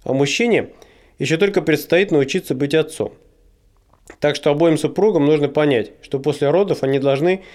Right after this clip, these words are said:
перестроить свои отношения, научиться взаимодействовать уже в новом качестве – отца и матери. Но первое, им нельзя забывать,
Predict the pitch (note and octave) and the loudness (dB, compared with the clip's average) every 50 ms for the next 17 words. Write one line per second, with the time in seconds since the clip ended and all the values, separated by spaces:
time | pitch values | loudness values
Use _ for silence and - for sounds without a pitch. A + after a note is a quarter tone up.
0 | - - - - - _ - - D3+ D3+ C#3+ C#3+ - E3+ F#3+ G#3 G3+ G3+ - D#3+ | -20 -20 -20 -20 -20 _ -4 -2 0 0 0 2 2 2 2 2 2 2 2 2
1 | E3 D#3+ D#3+ D#3+ E3 D#3+ D#3+ - C#3 A#2 G#2 - - - - - C3+ C3+ C3 - | 2 2 2 2 0 0 0 0 -2 -2 -2 -2 -6 -8 -6 -4 -4 -4 -2 -4
2 | F#3+ - - D3+ C3 B2+ C#3+ D3 C#3+ C3+ C3 B2+ D#3 F#3+ G3 G3+ - D#3 C3 - | -4 -2 0 0 0 2 2 2 2 2 2 2 0 -2 -2 -2 -2 -2 -2 -2
3 | - - _ _ - C3+ C3 D3 C#3 C#3+ E3 F3 E3 D#3 - - A#2+ A2 - - | -6 -14 _ _ -6 -2 0 0 2 4 2 2 2 0 0 0 -2 -2 -2 -6
4 | - - - - - - _ _ _ - - - - - - F3 F#3 F#3 - D#3 | -12 -12 -12 -14 -14 -16 _ _ _ -8 -8 -8 -6 -2 0 0 0 2 0 0
5 | D3+ D3 C3 G#2+ G2 - - - - - - - _ _ _ _ _ _ _ _ | 0 0 0 -2 -4 -6 -8 -10 -10 -10 -14 -18 _ _ _ _ _ _ _ _
6 | _ _ _ - _ _ _ _ _ _ _ _ _ _ _ _ _ _ _ _ | _ _ _ -20 _ _ _ _ _ _ _ _ _ _ _ _ _ _ _ _
7 | _ _ _ _ _ _ _ _ - - E3 F#3+ G3+ G3+ G3+ G#3+ G3 E3 C#3 B2 | _ _ _ _ _ _ _ _ -4 0 2 2 2 2 0 2 2 4 4 4
8 | A#2 A2 G#2 G2 G#2+ - - - - - D#3+ D#3+ E3 E3+ E3+ E3+ F3 G#3 G3+ F3+ | 2 2 0 -2 -8 -14 -20 -14 -6 -2 2 4 4 4 4 4 4 2 2 2
9 | E3+ D3+ D3+ D#3+ F3+ G#3+ A3+ A3 - | 0 0 2 2 2 2 2 0 -4